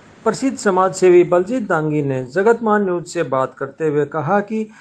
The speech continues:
लोगों को कोरोना संक्रमण से बचाने के लिए हमारे द्वारा शहर में अलग-अलग जगह पर काफ़ी टनल लगाई गई हैं।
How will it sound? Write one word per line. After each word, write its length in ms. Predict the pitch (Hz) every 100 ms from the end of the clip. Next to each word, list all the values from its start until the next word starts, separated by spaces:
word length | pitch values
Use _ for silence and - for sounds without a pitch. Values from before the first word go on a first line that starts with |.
| - 196
लोगों 380 | 208 226 247
को 120 | 214 202
कोरोना 420 | 190 196 214 214
संक्रमण 440 | 175 175 175 175
से 140 | 160 175
बचाने 520 | 135 135 165 196 208
के 140 | 214
लिए 260 | 214 220 220
हमारे 460 | 165 170 160 151
द्वारा 380 | 139 127 127 135
शहर 440 | 139 - 147 190 208
में 220 | 214 226 - - -
अलग-अलग 520 | 214 240 214 208 202
जगह 280 | 170 165 175
पर 180 | 170 165
काफ़ी 340 | 160 156 170
टनल 400 | 151 151 135 120
लगाई 340 | 113 113 123 151
गई 220 | 170 180
हैं। 220 | 170 196